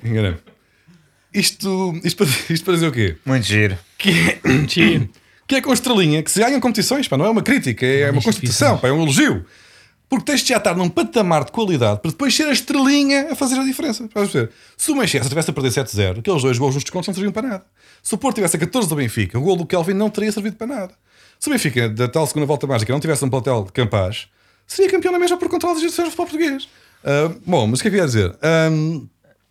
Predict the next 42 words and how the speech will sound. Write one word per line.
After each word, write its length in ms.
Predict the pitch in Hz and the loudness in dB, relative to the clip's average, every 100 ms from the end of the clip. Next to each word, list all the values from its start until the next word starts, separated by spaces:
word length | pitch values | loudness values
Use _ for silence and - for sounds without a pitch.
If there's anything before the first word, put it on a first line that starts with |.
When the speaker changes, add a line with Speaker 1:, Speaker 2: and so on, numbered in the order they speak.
| - 113 | -10 0
Speaker 2:
Muito 80 | 131 | 2
Speaker 1:
quando 140 | 277 220 | 4 2
eu 100 | 135 | 2
Speaker 2:
giro. 0 | |
Speaker 1:
digo 420 | 123 95 90 92 | 2 0 -4 -4
Speaker 2:
O, 380 | 127 123 127 123 | -4 -4 -4 -4
o, 120 | 113 | -4
a 60 | 156 | -4
equipa 300 | 131 180 165 | 0 0 -2
que 40 | 147 | 0
está 140 | 160 | 2
em 80 | 151 | 2
quarto 400 | - 151 151 135 | 2 0 0 -4
lugar 320 | 135 110 117 | 0 2 2
ainda 760 | 127 131 131 135 131 127 127 123 _ | 2 0 0 0 -2 -6 -10 -16 _
vive 800 | 110 120 131 123 131 131 127 131 _ _ - _ _ _ - _ _ _ _ _ | -6 -4 -4 -6 -8 -8 -10 -16 _ _ -20 _ _ _ -20 _ _ _ _ _
Speaker 1:
É 200 | 415 381 | -4 -2
uma, 180 | 117 87 | -6 -8
eu 400 | 80 92 98 90 | -10 -14 -14 -12
estou, 200 | 92 92 90 | -8 -8 -8
eu 60 | |
estou 140 | 92 107 | -10 -8
só 100 | - | -8
a 20 | |
falar. 220 | - 87 _ _ _ _ _ | -8 -10 _ _ _ _ _
Ah, 220 | - 147 143 | 0 2 2
quando 220 | 254 220 | 2 2
eu 80 | 156 | 2
digo 140 | 123 | 2
que 40 | 160 | 0
o 40 | |
Sporting 300 | - 127 113 | 0 -2 0
está 140 | 117 | -2
com 100 | 131 | -4
uma 140 | 120 110 | -2 -2
vaca 320 | 95 127 123 | 0 0 -2
que 60 | 110 | -4
não 100 | 123 | -2
se 100 | 120 | 0
aguenta, 380 | 101 92 82 95 | 0 -2 -4 -6
não 300 | 123 185 170 | -2 0 2
é 400 | 135 127 135 165 | 2 2 0 -4